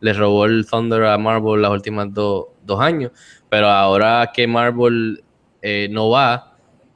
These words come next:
eh, se especula que razones son desde que ellos,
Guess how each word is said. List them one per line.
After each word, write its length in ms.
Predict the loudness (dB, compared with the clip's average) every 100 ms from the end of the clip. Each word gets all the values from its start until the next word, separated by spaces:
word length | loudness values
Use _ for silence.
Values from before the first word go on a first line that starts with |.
| -8
eh, 440 | -2 0 0 -2 -6 -16 -20 _ -20
se 160 | -6 -6
especula 580 | -2 -4 -2 0 0 0
que 100 | -2
razones 460 | -2 -4 -6 -10
son 420 | -6 -6 -6 -8 -6
desde 340 | -4 -2 -4
que 500 | 0 0 0 0 0
ellos, 280 | 0 -2